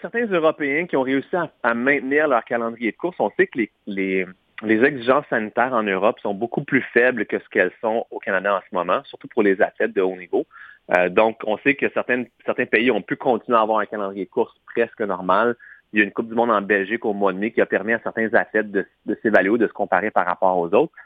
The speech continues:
Mais c'est aussi le propre d'une saison pré-paralympique ou olympique, c'est que tout le monde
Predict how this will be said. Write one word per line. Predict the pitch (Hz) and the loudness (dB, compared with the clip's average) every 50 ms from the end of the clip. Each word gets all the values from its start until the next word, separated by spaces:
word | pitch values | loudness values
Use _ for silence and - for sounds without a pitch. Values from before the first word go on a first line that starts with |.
| - _ _ _ - | -20 _ _ _ -8
Mais | 107 - - | -8 0 2
c'est | 131 | 4
aussi | 123 120 - - 196 | 4 4 2 0 2
le | 196 170 117 | 4 4 2
propre | 101 - - 139 143 139 | 2 -2 -4 -4 -4 -4
d'une | 123 110 104 - _ | -4 -12 -14 -8 _
saison | 113 104 98 90 117 117 113 | -4 -4 -2 -2 -4 -4 -4
pré-paralympique | - - 123 117 - 113 101 101 101 98 98 90 - 123 123 - | -6 -8 -8 -4 -2 0 0 0 0 -2 -4 -8 -10 -10 -8 -4
ou | 120 104 | -2 -2
olympique, | 98 95 90 90 - - 131 135 - _ | 0 0 -4 -8 -6 -6 -6 -6 -6 _
c'est | - - | -14 -6
que | - 117 117 120 - _ _ _ _ _ _ _ _ | 0 0 0 0 0 _ _ _ _ _ _ _ _
tout | 143 143 | 0 0
le | 135 | 2
monde | 131 135 151 156 135 | 4 4 4 2 0